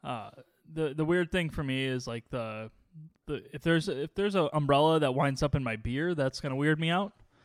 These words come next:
Uh, but if it's in a cocktail, I'm generally not gonna question it. Um, I feel like the, the umbrella do-, that goes better in the, uh, beverages that are more, uh, substantial, so, like, w-, more frozen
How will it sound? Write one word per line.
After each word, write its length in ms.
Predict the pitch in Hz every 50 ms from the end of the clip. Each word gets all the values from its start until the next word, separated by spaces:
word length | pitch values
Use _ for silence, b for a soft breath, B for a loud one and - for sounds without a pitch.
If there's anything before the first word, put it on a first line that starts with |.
| b b b
Uh, 220 | b 147 135 127 123
but 160 | 123 143 143
if 80 | 139 -
it's 140 | 180 -
in 80 | 240 185
a 40 | -
cocktail, 600 | - - 143 139 - - - 170 160 160 156 139
I'm 440 | 117 135 135 131 127 123 123 139 - - -
generally 400 | - 147 135 135 131 131 127 127
not 180 | 127 123 120 -
gonna 160 | - 113 110
question 440 | - - 131 113 - - - 98 85
it. 180 | 87 95 - _ b b b b b b b b
Um, 320 | 135 131 123 117 117 113 - -
I 120 | 156 156
feel 260 | - - 269 311 320
like 240 | 269 226 214 - -
the, 420 | 170 170 160 156 151 143 131 127 127 - b b b b b b b -
the 480 | 156 143 147 147 135 127 120 120 113 - -
umbrella 400 | 147 147 139 156 165 180 190 175
do-, 340 | 160 156 160 165 139 - 151 160 160
that 180 | 151 147 156 156
goes 260 | - 165 170 170 151
better 460 | 143 135 139 135 135 151 156 160 160
in 440 | 107 131 143 139 139 135 131 131 127
the, 520 | 123 131 131 127 123 120 117 117 117 117 117 - _ _ -
uh, 280 | 135 127 120 110 110 107 120 - _ _ _ _ _ - 151 - _ _ _ - 170 180 - _ _ _
beverages 520 | - 185 190 185 190 175 147 160 170 156 143
that 200 | 156 147 135 127
are 300 | 131 135 131 127 127 127
more, 720 | 127 131 135 135 143 147 147 151 151 151 143 135 135 - b b b b b b b b b b
uh, 260 | 135 131 123 113 113
substantial, 720 | - - 151 127 - - - 135 131 143 - - 170 165
so, 380 | 156 - 170 147 135 120 107 120
like, 160 | 135 135 131
w-, 180 | - 147 143 - -
more 260 | 160 147 151 151 143
frozen 500 | - - 143 135 139 143 165 170 175